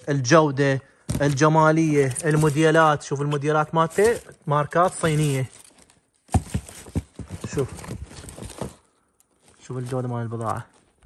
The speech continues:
روعة. شوف، أكثر الكراتين قياساتها كاملة، مو كلها بس أكثرها قياساتها كاملة. شوف الجودة مال البضاعة، ماركات صينية، شوفوها. هذا جزء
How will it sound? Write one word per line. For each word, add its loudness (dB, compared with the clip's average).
روعة. -2
شوف، -10
أكثر 2
الكراتين 2
قياساتها 2
كاملة، 0
مو 4
كلها -2
بس -2
أكثرها 2
قياساتها 2
كاملة. -2
شوف -6
الجودة -2
مال -2
البضاعة، -8
ماركات -2
صينية، -6
شوفوها. -6
هذا 2
جزء 4